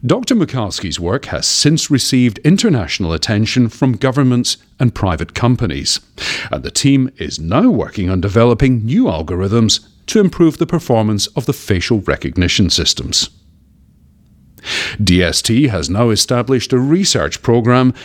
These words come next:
which specifically focuses on the identification and classification of children. As part of this work,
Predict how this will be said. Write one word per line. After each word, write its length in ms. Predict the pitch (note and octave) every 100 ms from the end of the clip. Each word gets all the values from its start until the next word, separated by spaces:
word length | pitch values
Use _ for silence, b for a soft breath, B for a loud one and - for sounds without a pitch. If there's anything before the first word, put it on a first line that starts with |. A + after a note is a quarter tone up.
| B B
which 180 | D3 -
specifically 800 | - D3+ - C4+ - G2+ D#2+
focuses 640 | D2 G#2 G2+ A#2 C3 A2+ - B B
on 140 | A#2+ A#2
the 120 | G2+
identification 1120 | D2+ D2 A#2+ D#3+ G#3 F#3+ C3 G2+ - A2+ A2+ _
and 160 | C#3 B2+
classification 840 | - G#2 - F#2+ G#2 D#2+ C2+ F2+
of 120 | E2 -
children. 640 | - D3+ C3+ G2+ D2 - _ _ _ _ _ _ _ _ B B B B
As 200 | F2 -
part 360 | - C#3+ C#3
of 80 | B2
this 220 | A2 -
work, 340 | B2+ C#3 D3+